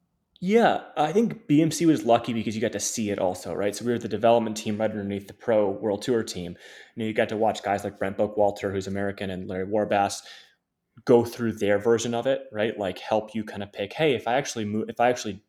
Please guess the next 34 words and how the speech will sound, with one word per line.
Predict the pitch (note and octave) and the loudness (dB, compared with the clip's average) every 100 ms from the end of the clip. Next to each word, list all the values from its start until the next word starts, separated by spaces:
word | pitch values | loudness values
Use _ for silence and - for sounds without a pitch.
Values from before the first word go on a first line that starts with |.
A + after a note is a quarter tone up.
| _ - | _ -8
make | G#2+ G#2+ | -6 -6
this | G#2+ - | -8 -6
jump, | - A2+ G#2 | -2 -2 -2
where | G#2 G2+ | -4 -2
do | |
I | G2 | -2
wanna | G2 F#2+ | -2 -4
live? | A2+ F2 - | -4 -4 -6
Do | |
I | F2+ | -8
wanna | F#2 F#2+ | -6 -6
live | F#2+ F#2+ | -8 -8
in | F2+ | -6
Nice? | G#2 B2 - | -4 -4 -8
Do | F#2 | -10
I | |
wanna | F#2 | -10
live | F2 | -12
in | F2+ | -14
Girona?" | F2 G2 A2 A2+ A2 | -8 -4 0 0 -2
And | C3 | 0
kind | D#3 D#3+ | 4 4
of | - - _ | 0 -12 _
see, | - - G#2 G#2 G#2 G#2 G#2 G2+ - _ _ _ | -6 -4 -4 -4 -4 -6 -8 -12 -16 _ _ _
before | - - - B2 A#2 | -8 -8 0 4 4
you | A2+ | 2
had | G#2 | 0
to | G2+ | -2
deal | G2+ A2+ | 0 2
with | G#2 - | 2 -2
it, | G2 | -6
see | - A2 | -4 -6
the | G#2 | -6
struggles | - G#2 F#2+ F#2+ | -4 -2 -2 -4